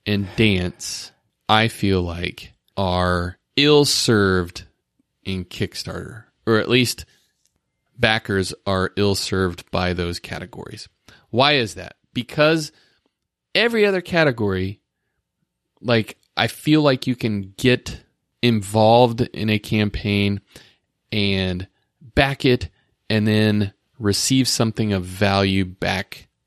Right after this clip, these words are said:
from it. Almost always, right? Or you could find something. Whereas I think for both dance and theater, it's so regional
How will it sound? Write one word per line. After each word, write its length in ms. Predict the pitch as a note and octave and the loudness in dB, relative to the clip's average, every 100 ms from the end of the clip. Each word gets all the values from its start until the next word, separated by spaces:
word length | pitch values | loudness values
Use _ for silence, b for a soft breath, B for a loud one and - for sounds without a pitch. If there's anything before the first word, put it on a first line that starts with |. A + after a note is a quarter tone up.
| _ | _
from 320 | - - F2 | -4 -4 -4
it. 120 | - _ _ _ _ _ _ _ _ _ _ _ _ _ _ _ | -8 _ _ _ _ _ _ _ _ _ _ _ _ _ _ _
Almost 420 | D3 D3+ C#3+ - | 0 4 2 2
always, 460 | G2 - D2+ - - _ - | -4 -4 -10 -12 -14 _ 0
right? 260 | C#3 F3 _ _ _ b b b b | 0 0 _ _ _ b b b b
Or 120 | - | 2
you 140 | E3+ G3 | 2 2
could 160 | E3 | 0
find 300 | - C#3+ C#3 | 0 0 0
something. 400 | C3 G2 F#2+ F#2+ - b b b | -2 -8 -10 -16 -18 b b b
Whereas 320 | E3 F3+ E3+ | 2 4 4
I 100 | E3 | 2
think 320 | D#3 - G3 - | 0 0 -2 -4
for 200 | - B2 | -6 -2
both 340 | A2+ G2+ - | -2 -2 -4
dance 500 | - C#3+ E3 D#3 - - _ _ - | 0 0 0 -4 -12 -16 _ _ -2
and 260 | C#3 D3 | 0 0
theater, 520 | - B2 G#2 F2+ F#2+ - _ _ _ - | -2 -2 -2 -2 -6 -10 _ _ _ -2
it's 240 | B2+ - | -2 0
so 520 | - - - C#3+ E3 E3+ | -4 -4 0 2 4 4
regional 800 | C#3+ D3+ C#3+ B2 G2+ F2+ F2+ | 4 2 0 -2 -2 -4 -10